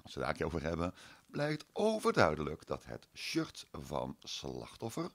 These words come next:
vastgepakt is met de linkerhand en na een mislukte eerste aanzet vervolgens met rechts is doorgesneden. Je ziet een sterk rafelige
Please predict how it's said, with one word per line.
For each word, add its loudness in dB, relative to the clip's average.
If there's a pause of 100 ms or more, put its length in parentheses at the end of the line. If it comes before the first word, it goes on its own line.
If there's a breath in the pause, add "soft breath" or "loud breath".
(300 loud breath)
vastgepakt 0
is -2
met -6
de -6
linkerhand 4 (280 loud breath)
en 2 (220 loud breath)
na 2
een -4
mislukte -2
eerste -4
aanzet -4 (120)
vervolgens -2
met -4 (260)
rechts -2 (520 soft breath)
is 2
doorgesneden. -10 (680 loud breath)
Je 2
ziet -4
een 2
sterk -6
rafelige -8